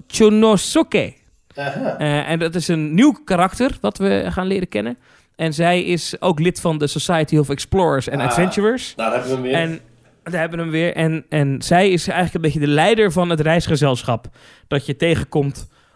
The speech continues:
Speaker 1: langs de route. En dat is een heel inclusieve club, eh, bij de Jungle Cruise. Maar ik moet zeggen, die, die concept art zien er heel goed uit. Ik ben heel benieuwd.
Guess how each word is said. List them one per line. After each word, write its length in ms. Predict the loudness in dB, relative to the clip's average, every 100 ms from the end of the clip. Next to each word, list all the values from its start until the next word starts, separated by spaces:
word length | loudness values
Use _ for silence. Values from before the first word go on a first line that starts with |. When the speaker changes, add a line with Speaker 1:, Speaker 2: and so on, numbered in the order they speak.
| _
Speaker 1:
langs 300 | -2 -2 -2
de 60 | -2
route. 220 | -2 -4
En 60 | -4
dat 80 |
is 140 | -4 -2
een 100 | 0
heel 380 | 4 4 2 -4 _ _ _ _ _ _ _ _ _ _ -20 _ _
inclusieve 800 | 0 0 0 -2 2 4 2 0
club, 260 | 0 0 -6 -14 _ _
eh, 100 | -10 -8 -8 -8 -6
bij 120 | -6
de 60 | -4
Jungle 200 | -2 -2
Cruise. 360 | -2 -4 -4 -12 -20 -20 -4
Maar 140 | -2
ik 80 | 0
moet 140 | 0
zeggen, 300 | 2 0 0
die, 320 | 0 -4 -6 -4
die 240 | -2 -2
concept 340 | -2 0 0 0
art 200 | -2 -2
zien 160 | -2
er 60 | 0
heel 120 | 0
goed 180 | 0 0
uit. 180 | -2 -2
Ik 160 | -6 -2
ben 100 | 0
heel 200 | 2 2
benieuwd. 460 | 2 4 2 0